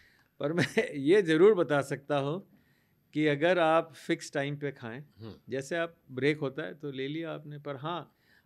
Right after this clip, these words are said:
Speaker 1: हर थोड़ी देर पे चाय पीना एक बहुत अच्छी आदत नहीं है। और चाय से कॉफ़ी बहुत मायनों में अच्छी है।
Speaker 2: ओके।
Speaker 1: इसलिए नहीं कि मेरा कॉफ़ी वाला ये कोई
Speaker 2: <laughs>
Speaker 1: स्टेशन
Speaker 2: इसलिए नहीं क्योंकि आप कॉफ़ी पी रहे थे।
Speaker 1: कॉफ़ी पी रहे थे, because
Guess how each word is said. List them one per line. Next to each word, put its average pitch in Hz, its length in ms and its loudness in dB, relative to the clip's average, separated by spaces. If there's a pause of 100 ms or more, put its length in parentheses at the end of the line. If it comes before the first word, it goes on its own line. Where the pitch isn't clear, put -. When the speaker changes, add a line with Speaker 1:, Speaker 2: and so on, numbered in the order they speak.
Speaker 1:
हर 147 100 -4
थोड़ी 143 300 -2
देर 151 200 0
पे 147 140 -6
चाय 127 260 -4
पीना 127 420 -12 (680)
एक 117 180 -16
बहुत 123 200 -6
अच्छी 120 300 -10
आदत 113 340 -8
नहीं 110 220 -14
है। - 220 -20 (360)
और 147 180 -2
चाय 147 360 0
से 190 140 -4
कॉफ़ी 139 380 -4
बहुत 131 320 -8
मायनों 120 340 -10
में 139 140 -12
अच्छी - 300 -18
है। - 60 -20 (720)
Speaker 2:
ओके। 107 400 -14 (160)
Speaker 1:
इसलिए 165 240 -2
नहीं 196 160 -4
कि 208 80 -6
मेरा 160 240 -4
कॉफ़ी 143 320 -6
वाला 139 260 -2
ये 135 160 -6
कोई 127 440 -4
Speaker 2:
<laughs> - 520 -12
Speaker 1:
स्टेशन 131 600 -6
Speaker 2:
इसलिए 196 200 4
नहीं 208 120 0
क्योंकि 202 180 0
आप 190 100 4
कॉफ़ी 156 220 0
पी 135 140 -4
रहे 113 120 -2
थे। - 300 -6
Speaker 1:
कॉफ़ी 156 320 4
पी 147 140 2
रहे 147 120 0
थे, 170 240 -2
because 190 240 -4